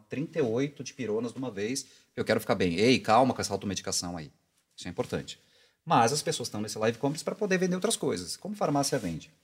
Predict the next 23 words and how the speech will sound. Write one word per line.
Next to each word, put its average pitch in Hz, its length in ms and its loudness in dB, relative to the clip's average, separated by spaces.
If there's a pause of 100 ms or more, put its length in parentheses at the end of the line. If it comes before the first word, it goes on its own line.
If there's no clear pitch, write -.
(300)
Mundo 139 160 -6
infantil, 139 600 0 (320)
dermocosmético, 123 880 4
higiene 104 300 0
e - 20 -4
beleza. 110 440 4 (260)
E 123 60 -10
farmácia 117 480 4
realmente 113 600 4
tem 107 120 -8
o 101 40 -4
menor 101 340 4
preço 104 340 4
do 87 80 -6
mercado, 92 500 4 (580)
pelo 117 140 4
volume, 120 480 8
pela 104 160 4
negociação, 104 680 0
pelo 101 160 -8
estilo 135 360 -10
de 120 80 -14
mercado, 104 560 0